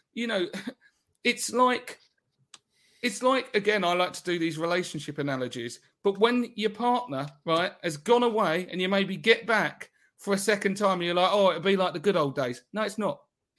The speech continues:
They've changed and they're not going back. We have to collectively get over the fact that Aubameyang ain't the same geezer anymore. He's not that guy.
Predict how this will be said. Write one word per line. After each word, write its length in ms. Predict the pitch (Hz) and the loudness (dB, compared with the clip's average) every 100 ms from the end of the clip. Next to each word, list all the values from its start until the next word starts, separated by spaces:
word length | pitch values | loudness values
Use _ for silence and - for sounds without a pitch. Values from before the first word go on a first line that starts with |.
| - | -4
They've 140 | 190 196 | -4 2
changed 500 | 208 175 135 - _ _ _ 180 | 2 2 -2 -10 _ _ _ -2
and 100 | 185 | 2
they're 80 | |
not 160 | 202 196 | 2 0
going 220 | 196 185 | 0 0
back. 340 | 196 180 - - _ _ _ | 0 0 -2 -18 _ _ _
We 260 | 151 208 269 | -4 0 4
have 240 | 254 220 | 4 2
to 120 | - 214 | -4 -2
collectively 580 | 196 202 - 170 151 | 0 -2 -4 -8 -6
get 200 | 151 175 | -2 0
over 220 | 185 175 151 | 0 0 -2
the 60 | |
fact 300 | 143 170 - | -2 -2 -2
that 100 | 147 | -4
Aubameyang 580 | 185 185 226 226 196 185 | -2 2 2 2 0 2
ain't 160 | 190 180 | -2 -4
the 60 | |
same 280 | 156 170 165 | -4 -4 -2
geezer 360 | 185 202 160 131 | -2 -2 -2 -4
anymore. 360 | 127 123 127 | -4 -8 -8
He's 200 | 151 151 | -8 -2
not 200 | 196 240 | 0 2
that 140 | 220 208 | 0 0
guy. 380 | 247 247 135 | 0 0 -2